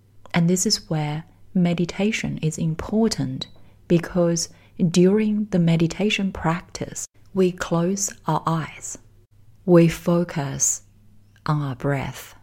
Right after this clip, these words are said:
on our each inhale and exhale.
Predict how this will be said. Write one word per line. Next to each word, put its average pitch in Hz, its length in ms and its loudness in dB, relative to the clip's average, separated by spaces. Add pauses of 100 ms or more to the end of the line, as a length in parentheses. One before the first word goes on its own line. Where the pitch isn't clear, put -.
(240)
on 156 160 4
our 147 300 0
each 165 320 0
inhale 160 760 -2
and 143 340 -4 (140)
exhale. 147 680 -8